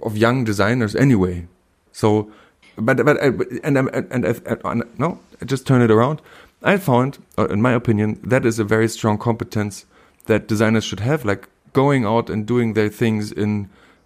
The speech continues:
uh, in non-ideal environments. But it doesn't mean that there's, that the universities has to be precarious. Um, so, um, they have to be forced to do that.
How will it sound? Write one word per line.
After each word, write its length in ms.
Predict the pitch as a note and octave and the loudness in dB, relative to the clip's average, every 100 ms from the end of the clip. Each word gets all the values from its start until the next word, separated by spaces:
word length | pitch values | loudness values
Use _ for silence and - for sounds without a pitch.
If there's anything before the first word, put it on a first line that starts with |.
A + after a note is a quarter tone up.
| _ - | _ 0
uh, 520 | G#2+ G#2 G#2 G2+ G2 - _ _ | 2 2 0 -2 -6 -12 _ _
in 200 | G#2+ A2+ | 0 4
non-ideal 1500 | A#2 A2+ A#2+ - _ _ - A2+ A2+ G#2+ A2 G#2+ G#2 G2+ A2+ - | 4 4 0 -6 _ _ -2 2 2 2 2 4 2 0 -6 -6
environments. 760 | A2+ G2+ G2 C3+ F3 F#3+ G#3 - _ _ _ _ | -4 -2 0 0 0 -2 -4 -12 _ _ _ _
But 440 | F#2 G#2+ F3+ - - _ _ _ - | 0 2 0 -2 -14 _ _ _ -10
it 120 | A#2 | -4
doesn't 360 | C3 D3+ C#3+ F#2+ | 0 0 0 0
mean 340 | A#2+ D#3+ F3+ | 2 2 2
that 200 | B2 B2 | 0 0
there's, 300 | A#2 A2+ - - | 0 0 -4 -6
that 240 | A#2 A#2 | -4 0
the 80 | A2 | 0
universities 720 | A2 B2 A#2 B2 B2+ F#2 F#2+ | 2 2 2 2 0 -2 -2
has 200 | B2 C3 - | -2 -2 -4
to 60 | |
be 120 | A#2+ | -6
precarious. 840 | A#2 B2+ B2 - C#3 B2+ G#2 A2+ A#2 | -4 -4 -4 0 4 4 4 2 -2
Um, 400 | G#2+ A2 A2+ A2+ - - - _ | 0 2 2 -2 -10 -20 -20 _
so, 440 | - A#2+ A2 A2 - | -2 2 4 2 2
um, 260 | A2 G#2+ G2 | 0 0 2
they 160 | A2 | 2
have 260 | A2+ A2 - | 2 -2 -4
to 260 | A2+ G#2+ - - | -4 -4 -8 -4
be 100 | A#2 | -2
forced 540 | A2+ - C3+ C#3+ C#3 - | -2 0 2 2 0 -2
to 80 | G2+ | 2
do 160 | G2 | 2
that. 300 | F#2 F#2 - | 0 -2 -6